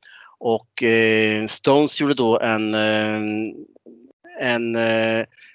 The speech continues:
konsert för, eh, där alla intäkter gick till, eh, de drabbade i Nicaragua efter den här jordbävningen.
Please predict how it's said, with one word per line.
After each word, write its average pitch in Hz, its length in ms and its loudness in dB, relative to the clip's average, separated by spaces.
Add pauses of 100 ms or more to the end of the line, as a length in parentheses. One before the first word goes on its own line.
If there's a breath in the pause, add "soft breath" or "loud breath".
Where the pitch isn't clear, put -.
konsert 151 640 2
för, 135 400 2 (400)
eh, 127 440 -2
där 135 280 2
alla 127 320 2
intäkter 127 520 -10
gick 110 360 -10
till, 131 380 -4
eh, 123 260 4
de 117 260 -4
drabbade 120 480 2
i 151 80 -2
Nicaragua 127 520 0
efter - 180 -6
den 117 80 -10
här 117 100 -6
jordbävningen. 113 520 -4